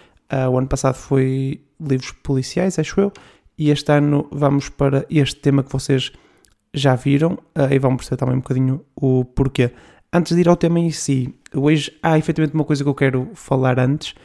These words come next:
porque eu fui efetivamente à Feira do Livro de Lisboa e há um, fiquei com uma pergunta, fiquei com uma pergunta sobre, sobre este mundo que peço que, se vocês souberem responder, por favor, que façam um favor,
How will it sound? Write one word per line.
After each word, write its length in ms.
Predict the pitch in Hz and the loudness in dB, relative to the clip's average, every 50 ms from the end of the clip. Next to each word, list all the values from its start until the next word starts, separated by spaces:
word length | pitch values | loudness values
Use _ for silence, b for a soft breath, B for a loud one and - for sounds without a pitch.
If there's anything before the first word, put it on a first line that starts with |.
| b b b b - | b b b b -8
porque 220 | - 147 - - | -6 -4 0 0
eu 60 | 151 | 0
fui 420 | 143 - - 165 147 135 131 135 - - | 0 0 2 2 2 2 0 -4 -12 -8
efetivamente 480 | 143 135 156 143 151 147 147 143 143 147 | -4 -2 -2 0 2 2 2 2 2 0
à 40 | |
Feira 200 | 139 - 143 139 | -2 -2 -2 -2
do 120 | 135 135 139 | -2 0 0
Livro 280 | 143 139 131 131 135 | 0 0 0 0 -2
de 60 | 131 131 | -4 -4
Lisboa 580 | 135 131 123 123 131 131 131 127 139 147 151 - b b b b b b b b b b b _ _ - | -4 -4 -4 -2 -2 0 0 0 0 -2 -4 -8 b b b b b b b b b b b _ _ -8
e 540 | - 156 151 156 160 160 165 165 165 180 - - - _ | -4 -2 0 2 2 4 4 4 2 2 -2 -4 -8 _
há 100 | - 147 | -2 0
um, 280 | 156 170 175 175 175 - - - | 2 2 2 0 0 -2 -6 -12
fiquei 180 | - - - | -18 -16 -6
com 100 | - 190 | 0 2
uma 160 | 190 185 185 | 4 4 4
pergunta, 540 | 175 - 170 156 156 139 127 - 135 135 - _ | 4 4 4 6 6 4 2 0 -6 -8 -10 _
fiquei 180 | _ - - 135 | _ -14 -10 -4
com 100 | 131 160 | 0 0
uma 120 | 160 160 | 2 2
pergunta 420 | 143 - - 143 135 143 135 139 135 | 2 2 0 0 0 -2 -2 -2 -4
sobre, 640 | - - - 135 131 131 131 131 135 139 - 180 | -4 -2 -2 -2 -2 0 -2 -2 -2 -4 -4 -8
sobre 360 | 147 - - - 139 135 135 | -10 -10 -4 -2 0 2 2
este 200 | 135 135 - - | 0 0 0 -2
mundo 340 | 139 135 127 127 127 131 - - _ _ _ - | 0 0 0 0 -2 -4 -8 -12 _ _ _ -6
que 500 | - 139 139 135 135 135 135 135 147 - - _ | -2 0 2 4 4 4 2 2 0 -4 -6 _
peço 360 | - 135 135 131 - - - - | 0 2 2 2 0 -6 -12 -14
que, 60 | - | -12
se 80 | - - | -8 -6
vocês 220 | 139 131 - 135 | -6 -4 -2 -2
souberem 280 | - 143 131 135 131 131 | 0 0 2 2 0 0
responder, 480 | - - - - 147 135 135 135 139 135 | -2 -4 0 2 2 4 6 6 4 4
por 140 | - 151 139 | 2 -2 -2
favor, 460 | - 147 135 127 131 139 143 147 143 B B B B B B B B B _ - | 2 2 2 4 4 4 2 2 0 B B B B B B B B B _ -2
que 180 | - 160 156 156 | 2 2 2 2
façam 360 | 151 - 160 156 - - 147 | 2 2 0 0 0 0 -2
um 40 | 143 | -2
favor, 440 | - - 139 127 127 135 143 - | 0 0 0 0 0 -2 -4 -6